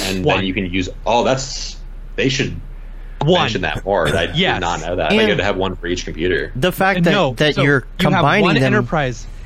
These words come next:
Speaker 2: and then you just have slaves on all your computers,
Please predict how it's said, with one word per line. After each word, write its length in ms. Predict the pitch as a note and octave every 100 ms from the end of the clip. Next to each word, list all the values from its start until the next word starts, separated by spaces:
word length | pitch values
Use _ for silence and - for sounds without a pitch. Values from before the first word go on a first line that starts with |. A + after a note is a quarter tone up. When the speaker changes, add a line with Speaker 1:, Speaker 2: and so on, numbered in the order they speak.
| -
Speaker 2:
and 160 | G3+ F#3
then 140 | A3
you 100 | A3
just 160 | A3 G#3+
have 160 | G3+
slaves 480 | - G#3+ A3+ C#3 A2+
on 140 | C#3+
all 180 | D3 D#3
your 160 | D#3 C#3+
computers, 640 | E3 D3 E3+ F2+ - -